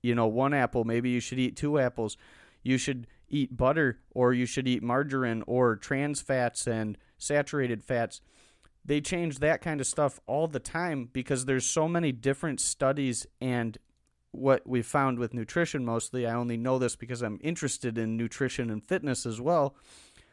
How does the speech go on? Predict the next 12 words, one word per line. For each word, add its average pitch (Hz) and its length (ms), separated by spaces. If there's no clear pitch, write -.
but 131 240
there's 139 280
so 165 260
much 160 400
difference, 151 640
you 127 120
know, 127 180
in 127 200
variation 131 680
between 139 440
our 120 300
bodies, 127 680